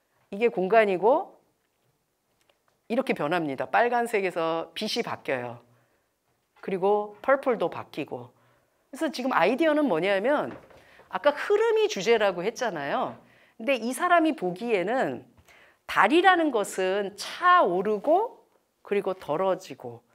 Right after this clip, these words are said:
그래서 이게 반복이 되잖아요. 어떤 원을 이룹니다. 순환의 고리를 이루죠. 그게 이분이 생각하는 흐름이에요.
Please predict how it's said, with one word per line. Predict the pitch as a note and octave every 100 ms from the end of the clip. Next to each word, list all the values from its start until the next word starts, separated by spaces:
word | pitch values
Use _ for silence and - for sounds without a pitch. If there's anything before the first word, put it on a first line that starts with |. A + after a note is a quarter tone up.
| _ _ -
그래서 | C4+
이게 | C4+ A#3+ D4
반복이 | D4 C#3+ E3+ A3 F4+ D#4+
되잖아요. | E3+ C#3+ B2+ B2+ G#3 G3 A#2+ _ _ _ _ _ _ _
어떤 | G3 G3 D#4 F4 G4+ - -
원을 | D#3 F#3+ D4+ G#4+ C#4
이룹니다. | F3+ G3 F3+ C3+ C3 F#3
순환의 | - - F#4 F4+ D4+
고리를 | - E3 G3+ G3 D#3+
이루죠. | C3+ C3+ G3+ G3+ A2+ -
그게 | - A3+ D4
이분이 | F#3+ F3+ G#3
생각하는 | G3+ A#3+ B3 B3 F#3+ E3 E3+
흐름이에요. | - D4+ D4+ G#3+ B2+ A#2